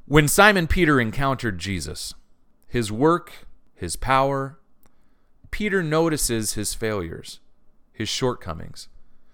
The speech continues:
He falls to his knees and tells Jesus, "Depart from me, Lord, for I am a sinful man." And what's interesting here is that Jesus doesn't tell Peter, "Oh, forget about your sins. Don't worry. They're okay.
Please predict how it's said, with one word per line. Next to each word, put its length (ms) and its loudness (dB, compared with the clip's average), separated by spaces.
He 140 0
falls 640 4
to 100 0
his 160 0
knees 520 -4
and 200 -10
tells 380 -4
Jesus, 580 -6
"Depart 600 2
from 280 -2
me, 140 -4
Lord, 500 -10
for 300 -4
I 220 0
am 120 -4
a 60 -4
sinful 500 -4
man." 440 -10
And 120 0
what's 180 4
interesting 520 -2
here 320 0
is 120 0
that 120 -2
Jesus 380 -4
doesn't 300 -4
tell 200 -2
Peter, 420 -2
"Oh, 520 2
forget 480 -4
about 380 -2
your 100 -6
sins. 600 -4
Don't 240 -4
worry. 480 -2
They're 240 -4
okay. 640 -8